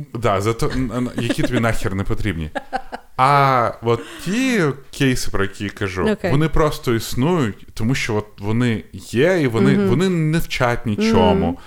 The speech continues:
Speaker 1: Вони не продають тобі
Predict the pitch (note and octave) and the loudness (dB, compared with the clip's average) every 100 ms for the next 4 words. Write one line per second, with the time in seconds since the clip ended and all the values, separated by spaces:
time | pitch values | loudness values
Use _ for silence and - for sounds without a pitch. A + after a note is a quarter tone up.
0 | - - - - - G#2+ B2+ E3+ C#3+ C#3+ | -20 -20 -20 -18 -4 0 2 2 2 2
1 | C#3+ C#3 C3 B2+ B2 C#3 C#3 - A#2+ A#2 | 2 2 2 0 0 -2 -2 -4 -4 -2
2 | C3+ B2+ A#2 | 0 2 0